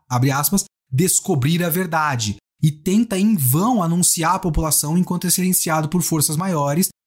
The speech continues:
pelos próprios colegas da, de profissão. É uma narrativa perfeita pra vários nomes de cientistas antivacinas,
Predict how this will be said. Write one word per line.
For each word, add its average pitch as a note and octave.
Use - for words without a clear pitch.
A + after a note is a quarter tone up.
pelos F3+
próprios D3
colegas D#3
da, D#3+
de D3+
profissão. D#3+
É C#3+
uma D3+
narrativa D#3
perfeita F3+
pra F#3+
vários D#3+
nomes F#3+
de F#3
cientistas F#3
antivacinas, G3